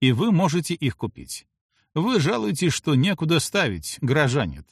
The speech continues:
Но это более высокий уровень жалоб. Все равно мы ругаем нашу страну. А раньше у меня были мысли, как улепетнуть за границу.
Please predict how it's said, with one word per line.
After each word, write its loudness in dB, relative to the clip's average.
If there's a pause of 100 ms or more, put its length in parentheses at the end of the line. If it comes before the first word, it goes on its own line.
(340)
Но 2
это 0
более 2
высокий -2
уровень 0
жалоб. -6 (420)
Все 0
равно 2
мы 4
ругаем 0
нашу -2
страну. -10 (1160)
А 2
раньше 0
у -4
меня 4
были 2
мысли, 0
как -2
улепетнуть -2
за 0
границу. -6